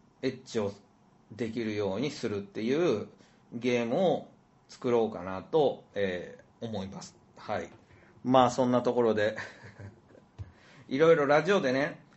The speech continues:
今まで、まあ、あの、企業秘密や言うて黙ってたことも、まあ、喋るようにしてます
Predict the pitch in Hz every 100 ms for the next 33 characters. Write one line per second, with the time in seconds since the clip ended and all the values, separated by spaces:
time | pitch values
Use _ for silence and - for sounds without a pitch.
0 | _ - 156 175 156 135 143 127 104 -
1 | - 123 127 127 127 127 120 - 135 139
2 | 139 147 135 110 113 110 110 107 101 117
3 | 113 113 - 117 110 104 123 101 104 104
4 | 147 120 85 - _ _ _ - 160 110
5 | 78 - - 151 151 147 151 151 135 113
6 | 98 98 - 139 127 123 -